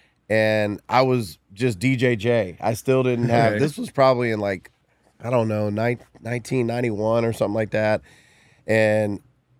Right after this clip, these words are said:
Speaker 1: my boys, you know, your boys wanna come with you,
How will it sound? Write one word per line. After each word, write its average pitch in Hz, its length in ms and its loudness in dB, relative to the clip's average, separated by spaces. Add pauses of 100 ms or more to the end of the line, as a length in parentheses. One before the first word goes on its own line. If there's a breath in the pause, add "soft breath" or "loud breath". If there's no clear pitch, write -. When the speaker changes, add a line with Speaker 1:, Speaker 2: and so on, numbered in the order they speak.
(600)
Speaker 1:
my 117 180 4
boys, 135 640 2
you 120 80 0
know, 120 60 2
your 113 140 -2
boys 135 300 2
wanna 117 160 0
come 127 220 2
with 120 120 -2
you, 117 320 -2